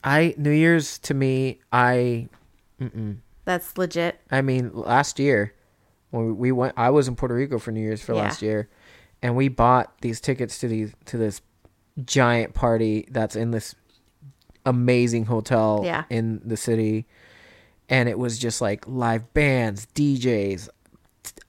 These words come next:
Speaker 1: bottle service. Everybody gets dressed up. It's so fun.
Speaker 2: That's fun.
Speaker 1: So fun. Even here, we've done it. In San Francisco, we did it a couple
Speaker 2: Yeah.
Speaker 1: times.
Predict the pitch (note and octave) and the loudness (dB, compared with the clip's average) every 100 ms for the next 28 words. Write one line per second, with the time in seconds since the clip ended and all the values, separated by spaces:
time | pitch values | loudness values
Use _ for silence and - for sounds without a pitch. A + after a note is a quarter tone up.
0 | - C#3 A#2+ C3 C#3 B2+ - C3 A#2 A2+ | -12 2 4 6 4 0 2 2 2 0
1 | G#2+ - - C#3+ C#3 C3 B2 A#2+ - - | -2 -8 -2 0 2 2 0 -2 -4 -6
2 | G#2+ - E3+ E3 C#3+ C3 - - - B2 | -6 -4 2 6 6 4 0 -12 -10 -10
3 | - - - D3 A#2+ G#2 - A#2+ F#2+ D2+ | -8 -8 -4 -2 0 -2 -6 -6 -4 -6
4 | B2+ - - - F3+ _ _ _ _ _ | -10 -12 -14 -14 -14 _ _ _ _ _
5 | _ _ _ - - D#3+ C#3+ B2 - A2+ | _ _ _ -18 -4 2 4 4 0 -4
6 | D#2 C#2+ - _ _ _ _ _ D#3 G3+ | -4 -8 -16 _ _ _ _ _ -4 -4
7 | E4+ C#4 D#4+ F#3+ C3+ B2 A#2 A2+ - C#3 | -2 -2 0 0 2 0 0 -4 -8 -8
8 | - B2+ A#2+ - C3+ D3+ D3 C#3+ D3 E3 | -8 -10 -12 -14 -10 -4 -2 0 -2 -2
9 | - - F3 - D3+ D3 E3+ F#3 | -8 -8 -6 -4 -2 -2 -6 -10